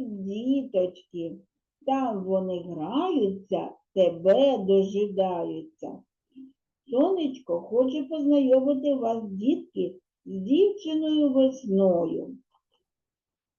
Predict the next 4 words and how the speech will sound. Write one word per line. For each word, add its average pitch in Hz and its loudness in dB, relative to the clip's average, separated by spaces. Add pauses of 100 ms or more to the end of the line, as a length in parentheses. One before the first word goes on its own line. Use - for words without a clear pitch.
(200)
Сиділа 330 0
маленька 302 2
дівчинка 247 0
весна, 220 -6